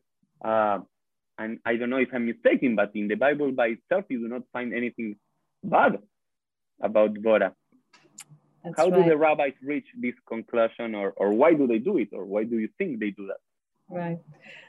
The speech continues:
Speaker 2: I just wanted to give the whole picture that also
Speaker 1: Hmm.
Speaker 2: about other characters in the Bible, you can find that sometimes the rabbis see them very positively and sometimes in a negative way. If I'll give an example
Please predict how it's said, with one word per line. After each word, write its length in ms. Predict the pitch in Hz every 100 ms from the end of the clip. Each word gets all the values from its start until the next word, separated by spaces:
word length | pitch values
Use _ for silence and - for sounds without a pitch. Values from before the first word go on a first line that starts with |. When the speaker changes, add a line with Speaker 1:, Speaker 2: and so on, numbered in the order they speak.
| _ _ _ -
Speaker 2:
I 40 |
just 220 | 175 214 220
wanted 480 | 214 208 202 -
to 100 | -
give 280 | 175 196 196
the 100 | 190
whole 220 | 185 190
picture 420 | 196 330 - 277 254
that 200 | 202 196
also 320 | 196 208 208
Speaker 1:
Hmm. 80 | 180
Speaker 2:
about 280 | 185 175 175 _
other 260 | 233 240 220
characters 640 | - 175 175 156 165 156
in 100 | 165
the 80 | 156
Bible, 480 | 165 165 160 160 160
you 180 | 156 151
can 180 | 160
find 360 | 160 - 160 160
that 100 | 156
sometimes 480 | - 165 156 156 156
the 80 | 151
rabbis 600 | 156 160 156 151 147 - - _ _ _ -
see 160 | - 180
them 220 | 170 156
very 240 | 160 208
positively 800 | 262 247 247 226 254 226 220 220
and 120 | 185 180
sometimes 520 | 175 165 160 160 160
in 160 | 160
a 40 | 160
negative 440 | 170 226 254 254 -
way. 360 | 233 226 247 - _ _ _ _
If 180 | 175 -
I'll 120 | 180
give 220 | 170 175
an 80 | 175
example 880 | 165 160 170 185 - 175 170 160